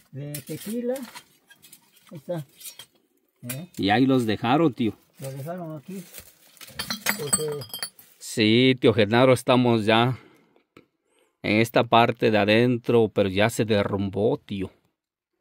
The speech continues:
Speaker 2: Ya no hay
Speaker 1: Ahí ya
Speaker 2: más.
Speaker 1: no.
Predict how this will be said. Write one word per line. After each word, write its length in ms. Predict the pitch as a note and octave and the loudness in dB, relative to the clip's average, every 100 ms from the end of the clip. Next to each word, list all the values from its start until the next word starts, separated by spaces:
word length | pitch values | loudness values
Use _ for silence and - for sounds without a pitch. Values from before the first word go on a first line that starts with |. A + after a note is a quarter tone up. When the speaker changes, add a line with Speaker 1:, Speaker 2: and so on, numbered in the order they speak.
| _ _ _ _ _ _ _ _ _ _ _ _ _ _ _ | _ _ _ _ _ _ _ _ _ _ _ _ _ _ _
Speaker 2:
Ya 160 | A#2+ G#2 | -6 -2
no 80 | A2 | 2
hay 60 | G#2 | 2
Speaker 1:
Ahí 40 | |
ya 60 | A2 | 2
Speaker 2:
más. 220 | D3 | 0
Speaker 1:
no. 60 | C#3 | -4